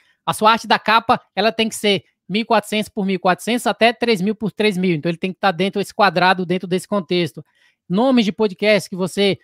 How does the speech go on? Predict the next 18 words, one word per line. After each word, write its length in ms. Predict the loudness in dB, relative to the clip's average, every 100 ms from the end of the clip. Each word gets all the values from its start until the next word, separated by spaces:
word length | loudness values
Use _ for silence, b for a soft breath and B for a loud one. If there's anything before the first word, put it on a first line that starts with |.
| -6
Número 260 | -2 -2
de 100 | -2
caracteres. 920 | -2 0 0 -4 0 4 4 2 -6 -14 _ -12
Então, 200 | -8 -6 -4
existem 560 | -2 -4 -4 -6 -8 -12
várias 480 | -4 -2 0 -2 -2
variáveis 680 | 0 2 2 2 0 -6
que 120 | -4 -4
eles 180 | -4
fazem 220 | -4 -4 -4
um 20 |
processo 320 | -8 -8 -8
de 80 | -6
análise 500 | -2 -2 -2 -4 -8 _ _ _
que 160 | -4
podem 420 | -2 2 2 2 0
ou 140 | 0
não 300 | 2 2 0